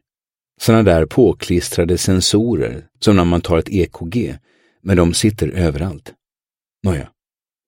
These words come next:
jag har dem åtminstone bara utanpå huden och inte inkörda i mig. V-, väser jag och försöker igen. Var är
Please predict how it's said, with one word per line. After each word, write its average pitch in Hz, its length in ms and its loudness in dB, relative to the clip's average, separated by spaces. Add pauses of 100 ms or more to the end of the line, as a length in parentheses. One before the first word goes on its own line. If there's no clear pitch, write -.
(100)
jag 85 120 -8
har 82 180 -4
dem 76 260 -8
åtminstone 78 420 -6
bara 76 320 -6
utanpå 85 560 -6
huden 73 420 -6
och 73 180 -12 (200)
inte 80 240 -4
inkörda 85 680 -4
i 69 120 -8
mig. 65 280 -16 (1600)
V-, 110 680 -4 (680)
väser 69 440 -8
jag 62 140 -12 (560)
och - 100 -2
försöker 73 460 -6
igen. 67 320 -10 (1300)
Var 107 840 2 (580)
är 95 720 2